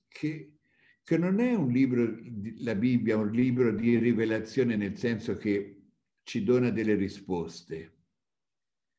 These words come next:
ma direi che è, è davvero maioetica, cioè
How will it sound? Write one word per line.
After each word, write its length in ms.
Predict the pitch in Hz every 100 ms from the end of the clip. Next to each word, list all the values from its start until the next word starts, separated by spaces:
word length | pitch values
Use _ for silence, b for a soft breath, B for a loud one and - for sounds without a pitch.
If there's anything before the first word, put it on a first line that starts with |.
| _ _ _ _ _
ma 440 | 117 123 120 - -
direi 580 | 117 135 160 185 175 -
che 560 | - 165 180 185 - - _ _ _
è, 320 | - 117 120 - 104 -
è 100 | 110
davvero 540 | 101 113 113 175 156 113
maioetica, 720 | 113 104 104 95 87 90 90
cioè 440 | - 123 - -